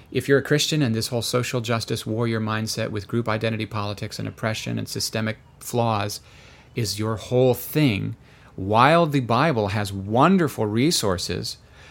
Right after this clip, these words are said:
to reveal that oppression is a bad thing, and the prophets spoke up against oppression,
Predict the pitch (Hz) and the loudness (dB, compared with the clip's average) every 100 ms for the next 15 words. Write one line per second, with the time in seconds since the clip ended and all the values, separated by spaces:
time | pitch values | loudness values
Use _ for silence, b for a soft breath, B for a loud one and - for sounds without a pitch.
0 | B 131 113 104 123 127 120 110 110 - | B 0 0 2 2 2 2 -2 -4 -4
1 | - 160 175 - 95 151 - b b b | 0 0 2 -2 -2 -4 -12 b b b
2 | b b 151 110 104 107 123 131 110 - | b b 0 2 0 2 2 2 0 0
3 | 151 104 113 143 - 113 107 123 120 120 | 0 0 -2 -6 -8 -4 -2 2 0 0
4 | 113 - - 117 - 147 113 107 117 101 | -6 -4 0 -2 0 0 0 -2 -6 -4
5 | 113 139 - - 101 - 143 160 - 92 | 0 0 -2 -6 -6 -2 -2 -2 -2 -4